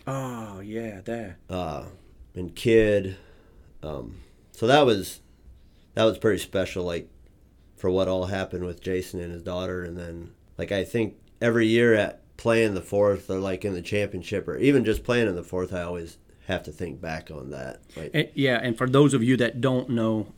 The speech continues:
Speaker 1: um, so Jason Lambright, or Jason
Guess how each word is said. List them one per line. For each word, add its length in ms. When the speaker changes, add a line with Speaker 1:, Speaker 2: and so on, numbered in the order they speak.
Speaker 1:
um, 500
so 200
Jason 720
Lambright, 960
or 140
Jason 680